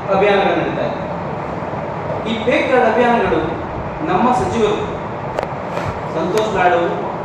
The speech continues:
ಎರಡನೇ ಬಾರಿಗೆ ಸಚಿವರಾದ್ಮೇಲೆ ಈ ಫೇಕ್ ಕಾರ್ಡ್ಗಳನ್ನ ತೆಗಿಬೇಕು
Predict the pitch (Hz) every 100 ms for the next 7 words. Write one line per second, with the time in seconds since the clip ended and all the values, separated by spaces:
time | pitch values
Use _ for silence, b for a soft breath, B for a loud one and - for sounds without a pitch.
0 | - 160 170 208 190 170 165 170 - -
1 | - - - - - - - - - -
2 | - - - - - - - - 165 240
3 | 233 180 180 190 190 165 - - - -
4 | 180 175 202 - - 214 208 208 196 185
5 | 185 214 156 - - - - - - 392
6 | 254 226 208